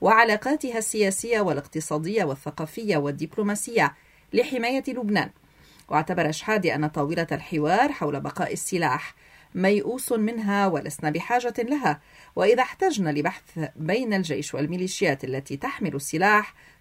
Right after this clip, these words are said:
طبعاً مرحب بها لتسليم السلاح بطريقة سلمية، ولدينا ملء الثقة بما قام به الجيش اللبناني حتى الآن.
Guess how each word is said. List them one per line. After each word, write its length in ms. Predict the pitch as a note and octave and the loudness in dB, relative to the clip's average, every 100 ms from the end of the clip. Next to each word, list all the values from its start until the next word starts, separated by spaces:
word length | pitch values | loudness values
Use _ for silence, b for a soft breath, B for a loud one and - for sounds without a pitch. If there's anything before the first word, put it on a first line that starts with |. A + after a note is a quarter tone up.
| - | -2
طبعاً 280 | F3 F3 F3 | 0 2 0
مرحب 520 | D#3+ D3+ - - D#3 | 0 -2 -2 -4 -2
بها 200 | G3+ E3+ | 0 0
لتسليم 540 | D3 B2 - G#3 C#4 | -2 -4 -8 -2 0
السلاح 580 | D4+ - D4+ G#3 F3 G#3 | 0 2 4 6 4 2
بطريقة 460 | E3+ - B2+ - D3+ | -6 -4 -8 -4 -4
سلمية، 600 | G3 G#3+ A#3 F3 D3+ - B B B - | -2 -2 -2 4 4 4 B B B 2
ولدينا 600 | A3+ C4+ C#4 F#4+ F4 B3 | 6 6 4 2 2 0
ملء 300 | C#4+ D#4 - | 0 0 -2
الثقة 420 | F#3+ G#3 - D#3 | -4 -6 0 0
بما 260 | D#3 D3+ | 2 0
قام 400 | C#3+ - B3+ F3 | -2 4 4 4
به 220 | D3+ G3 D3+ | 0 0 0
الجيش 380 | C#3+ D#3+ A3 | 0 -2 0
اللبناني 640 | C4 C4 A3+ A#3 A#3+ B3+ C4+ _ _ - | -4 -4 -4 -4 -2 -4 -8 _ _ -6
حتى 260 | D#3+ - B3+ | -6 -2 -4
الآن. 480 | B3 B2+ - - | -2 -6 -8 -12